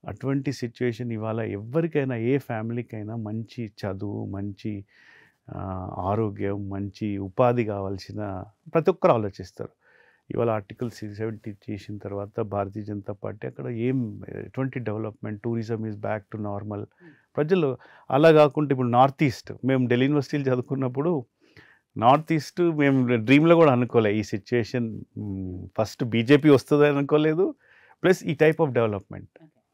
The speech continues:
Speaker 1: నార్త్ ఈస్ట్‌లో ఉంటది. So, ఇవన్నీ చూసుకొని నాటువంటి టెక్నోక్రాట్, టెక్నాలజీ బ్యాక్‌గ్రౌండ్ ఉన్న వాళ్ళకు, మ్, నరేంద్ర మోడీ గారి నేతృత్వంలో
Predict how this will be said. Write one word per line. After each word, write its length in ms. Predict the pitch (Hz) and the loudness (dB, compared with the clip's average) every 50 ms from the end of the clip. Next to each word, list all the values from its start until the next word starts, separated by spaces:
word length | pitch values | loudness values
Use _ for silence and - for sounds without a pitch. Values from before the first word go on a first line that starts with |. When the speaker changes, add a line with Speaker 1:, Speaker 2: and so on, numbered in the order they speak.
| - | -2
Speaker 1:
నార్త్ 260 | 107 120 123 123 - | 0 0 0 0 -4
ఈస్ట్‌లో 220 | 127 - - - 107 | -6 -6 -6 -8 -8
ఉంటది. 180 | 98 - 101 | -8 -8 -12
So, 340 | - - - - - _ - | -12 -16 -20 -20 -10 _ -4
ఇవన్నీ 680 | 175 156 175 185 202 208 214 214 208 196 180 170 151 - - | -2 0 0 0 0 0 0 0 -2 -2 -2 -4 -4 -6 -8
చూసుకొని 580 | - - 170 170 156 - - - 170 175 170 | -6 -4 -2 -2 -2 -4 -4 -2 0 0 0
నాటువంటి 920 | 147 127 123 120 135 147 147 139 - 147 147 143 143 139 131 - 135 123 - - | 0 0 0 0 -2 -2 -4 -4 -6 -6 -4 -4 -4 -6 -6 -8 -10 -10 -6 -6
టెక్నోక్రాట్, 760 | 117 - - 123 123 123 120 - - 120 117 107 107 110 - _ | -8 -6 -6 -8 -6 -6 -8 -8 -6 -4 -4 -2 -4 -6 -6 _
టెక్నాలజీ 540 | - 101 - - 107 101 101 104 107 110 117 | -10 -10 -8 -8 -8 -8 -8 -8 -8 -8 -10
బ్యాక్‌గ్రౌండ్ 580 | 107 101 104 98 98 101 104 104 104 101 98 98 | -8 -8 -8 -8 -8 -10 -10 -10 -10 -8 -8 -8
ఉన్న 140 | 98 95 | -8 -8
వాళ్ళకు, 540 | 95 95 95 95 95 98 95 - - - - - _ _ _ _ _ _ _ _ _ _ _ _ _ _ _ _ _ _ - _ _ - | -6 -6 -6 -6 -8 -8 -10 -10 -12 -12 -12 -12 _ _ _ _ _ _ _ _ _ _ _ _ _ _ _ _ _ _ -20 _ _ -14
మ్, 340 | - 98 104 98 98 101 101 90 87 - - - - - 117 | -10 -8 -8 -8 -8 -8 -10 -10 -12 -14 -16 -16 -12 -8 -6
నరేంద్ర 280 | 117 113 113 110 113 | -4 -4 -4 -4 -4
మోడీ 240 | 110 110 110 107 107 | -4 -4 -4 -4 -4
గారి 200 | 104 107 104 101 | -4 -4 -6 -4
నేతృత్వంలో 960 | 98 101 101 98 - - 101 98 - _ - 98 95 98 98 104 123 147 - | -4 -4 -4 -6 -6 -8 -10 -12 -10 _ -10 -10 -8 -8 -6 -6 -6 -6 -8